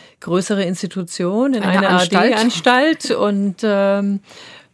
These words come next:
Speaker 1: musste mich da erstmal natürlich sehr einfinden, erstmal natürlich ein Orchester auch zu haben und eine Big Band, die tarifvertraglich orientiert ist, wo es gewisse Rahmenbedingungen gibt,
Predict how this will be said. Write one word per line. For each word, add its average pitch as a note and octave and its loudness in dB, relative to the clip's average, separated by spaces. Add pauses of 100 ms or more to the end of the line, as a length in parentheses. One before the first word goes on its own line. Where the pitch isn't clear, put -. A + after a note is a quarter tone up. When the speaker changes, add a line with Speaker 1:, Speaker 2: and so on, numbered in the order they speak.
(120)
Speaker 1:
musste F3+ 0
mich F#3 0
da F3+ 0
erstmal F3 0
natürlich F3+ -2
sehr F#3 2
einfinden, G3+ 0
erstmal F3+ -2
natürlich F3+ -2
ein F3 -4
Orchester A3+ -2
auch F#3 0
zu G3 -4
haben F#3 -2
und F3 -4
eine E3+ -2
Big F#3 -8
Band, E3+ -4
die E3 -6
tarifvertraglich F#3+ -4
orientiert F3+ -2
ist, E3+ -6
wo D#3+ -4
es - -12
gewisse E3+ -2
Rahmenbedingungen F3+ -2
gibt, F3 -6